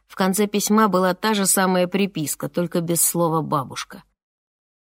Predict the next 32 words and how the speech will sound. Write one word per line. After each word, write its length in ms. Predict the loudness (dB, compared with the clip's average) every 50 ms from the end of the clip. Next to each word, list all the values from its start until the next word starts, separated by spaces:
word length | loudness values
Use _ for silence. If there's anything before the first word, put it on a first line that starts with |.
| _ _
А 120 | -2 0 2
нынешним 520 | 4 4 4 2 2 0 -2 -2 -2 -2
летом 340 | -2 -4 -6 -6 -8 -10 -8
Пэйсюань 520 | -4 -2 -2 -2 0 0 0 2 2 2
написала 540 | 2 2 0 0 -2 0 0 2 2 2 2
мне, 200 | 2 2 2 0
что 220 | -2 -2 -2 -2
вернулась 600 | 0 0 0 2 2 4 4 4 4 2 0 -2
в 80 | -6 -6
Китай 360 | -6 -6 -4 -2 0 0 2
и 40 | 2
на 100 | 0 0
какое-то 500 | 0 -2 -2 0 0 0 2 0 0 -2
время 360 | 0 2 2 2 2 2 2
остановится 680 | 0 -2 -2 -2 -2 0 0 0 0 -2 -2 -4 -6 -6
в 100 | -8 -8
Пекине. 540 | _ -10 -10 -6 -8 -8 -8 -8 -10 -14 -18 _ _ _ _ _ _ _ _ _ _ _ _ _ _ _ _ _ _ _ -2
Мы 140 | -2 0
встретились 600 | 0 0 0 2 2 2 2 2 2 2 2 0
в 80 | -2 -4
кофейне 640 | -4 -4 -4 -2 0 2 2 4 2 2 0 -4 -8 -12
в 60 | -8
центре 360 | -2 -2 -2 0 0 -2 -4
города. 500 | -2 0 0 0 0 -2 -4 -8 -12 -16 -18 _ _ _ _ _ _ _ _ _ _ _ -4
У 80 | -4
Пэйсюань 520 | -2 0 0 0 0 0 0 0 2 2 2
была 220 | 2 2 4 2
отличная 500 | 2 2 0 0 0 0 0 0 0 0
фигура 400 | 0 -2 -2 -2 0 0 0 0
завсегдатая 680 | 0 -2 -2 -2 -4 -4 -2 -2 -2 -2 0 -2 -2 -2
тренажерного 720 | -2 -2 -2 0 0 0 0 0 0 0 0 0 0 -2 -2
зала. 360 | 0 0 0 0 -2 -4